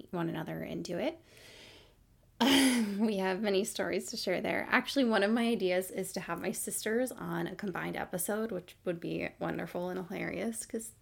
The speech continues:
they're incredible. Um, but yeah, I think back to those times of being, running with my sister, who's an avid runner, and just being like, "I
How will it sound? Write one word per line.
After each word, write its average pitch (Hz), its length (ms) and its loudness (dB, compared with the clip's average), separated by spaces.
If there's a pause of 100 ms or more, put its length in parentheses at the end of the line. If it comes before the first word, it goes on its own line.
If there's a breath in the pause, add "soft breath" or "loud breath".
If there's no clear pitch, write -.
they're 220 280 4
incredible. 185 580 0 (500 loud breath)
Um, 180 600 6 (260)
but 208 240 10
yeah, - 220 4 (240)
I 185 180 4
think 175 300 -2
back - 280 -2
to 226 100 -4
those 196 260 -6
times - 380 -8
of 196 120 -16
being, 185 360 -2
running 196 360 4
with 202 140 0
my 190 100 2
sister, 190 380 0
who's 226 180 0
an 220 80 6
avid 190 320 2
runner, 190 380 2
and 240 180 0
just 180 200 -8
being 170 180 -2
like, 170 280 -4
"I 180 440 -4